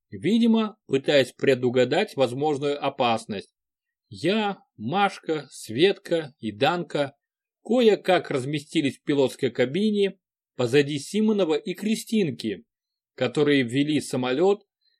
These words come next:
сверяясь с разложенной на коленях картой Атлантического побережья С Ш А.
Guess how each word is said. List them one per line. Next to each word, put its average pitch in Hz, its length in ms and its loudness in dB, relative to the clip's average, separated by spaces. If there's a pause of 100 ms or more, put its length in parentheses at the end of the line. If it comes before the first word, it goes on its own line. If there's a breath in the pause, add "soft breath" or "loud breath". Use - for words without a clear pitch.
(100)
сверяясь 208 640 2
с - 40 -4
разложенной 139 640 0
на 131 140 -2
коленях 180 560 0
картой 196 400 0
Атлантического 156 1000 -2
побережья 143 680 0
С 139 220 -6
Ш 147 160 -6
А. 120 320 0